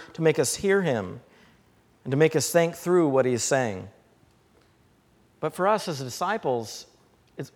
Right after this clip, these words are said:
we're not necessarily like the crowd, are we? We actually will answer the call if we're his disciples. When conflict arises between personal desires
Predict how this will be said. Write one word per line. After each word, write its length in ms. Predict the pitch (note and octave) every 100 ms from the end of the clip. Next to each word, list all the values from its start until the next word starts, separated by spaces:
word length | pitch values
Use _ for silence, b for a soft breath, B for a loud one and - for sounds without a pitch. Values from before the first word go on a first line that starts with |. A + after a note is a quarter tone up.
| -
we're 120 | D3+
not 180 | E3+ F#3+
necessarily 440 | D#3 D#3+ F#3 C#3+
like 200 | C3+ E3
the 80 | B2
crowd, 340 | - E3+ B2+
are 160 | A2+ C3
we? 160 | G2+ E2+ - _ _ _ _ _ _ _ _ _ _ _ _ _ _
We 160 | - D#3
actually 280 | F#3+ F#3 D#3+
will 280 | C#3+ G#3 E3+
answer 240 | C3 C#3
the 80 | A#2
call 320 | - A#2+ A2+
if 100 | G2+
we're 120 | A#2+
his 160 | A2+ F#2+
disciples. 800 | G#2+ - A2+ G#2 G2 - - - _ _ _ _ _ _
When 120 | -
conflict 460 | A#2 F3 G3 F#3+ D#3+
arises 480 | D#3 D3 D#3+ D#3 C3+
between 400 | C3+ D#3 C3+ A#2+ b b
personal 480 | - F#3 F3 F3+ D3+
desires 840 | B2+ A#2 C#3 D3 C#3+ A2 G2+ -